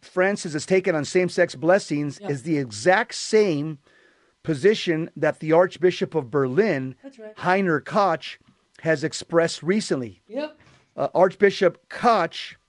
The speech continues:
Speaker 1: left it to every individual priest to decide whether they want to bless homosexual couples, citing statements by Pope Francis and his new doctrine chief,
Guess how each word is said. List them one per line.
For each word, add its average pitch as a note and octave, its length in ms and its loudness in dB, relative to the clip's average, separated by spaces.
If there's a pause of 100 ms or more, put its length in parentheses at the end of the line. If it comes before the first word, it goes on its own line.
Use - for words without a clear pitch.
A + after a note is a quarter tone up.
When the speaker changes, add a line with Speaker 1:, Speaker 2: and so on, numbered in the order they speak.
(880)
Speaker 1:
left F3+ 440 2
it F3+ 160 0
to E3 240 -2
every G3 280 4
individual F#3 640 2
priest G3 500 0 (480)
to F#3+ 140 -2
decide G#3+ 680 2
whether E3 300 2
they C#3+ 120 -2
want F3+ 280 0
to G#3+ 100 -2
bless E3+ 320 0
homosexual E3 600 -2
couples, G3+ 520 2 (320)
citing A3+ 540 2
statements G#3 520 0
by - 160 0
Pope F3+ 300 0
Francis G3 640 -2 (360)
and F3+ 200 2
his D3+ 200 2
new G#3+ 180 2
doctrine F#3 600 0
chief, D#3 380 -2